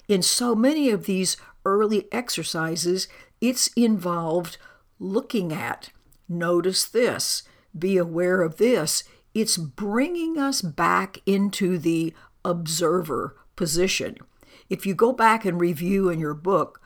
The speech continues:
look at how much of the time has been basically saying, "Stand back here and look at your world, at your inner world," because being in that observer position is key.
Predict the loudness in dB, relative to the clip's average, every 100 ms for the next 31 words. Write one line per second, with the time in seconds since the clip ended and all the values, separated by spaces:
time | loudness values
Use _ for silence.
0 | -20 -20 -20 _ -6 0 0 0 -6 -6
1 | -4 -2 -2 0 0 -2 -6 -6 -8 -2
2 | -2 0 -2 -2 -4 -4 -6 -6 -6 -2
3 | 0 0 -2 -2 -2 0 0 0 -2 -8
4 | -12 -20 -20 _ -8 -6 -2 -2 -2 0
5 | 0 0 -2 0 2 0 -2 -4 -2 -4
6 | -2 0 -2 -6 -20 _ _ _ _ -14
7 | -12 -8 -6 -4 -2 -2 0 -2 -4 -8
8 | _ _ _ _ -10 -8 -6 -8 -8 -2
9 | 0 4 2 0 -4 -6 -6 -6 -8 -10
10 | _ _ -20 -10 -8 -4 -2 -2 -4 -2
11 | 0 2 2 2 0 -2 -2 -4 -8 -4
12 | -2 0 -2 -6 -4 -2 -2 -2 -4 -4
13 | -8 _ _ _ -6 -4 -4 -8 -8 -6
14 | -6 -12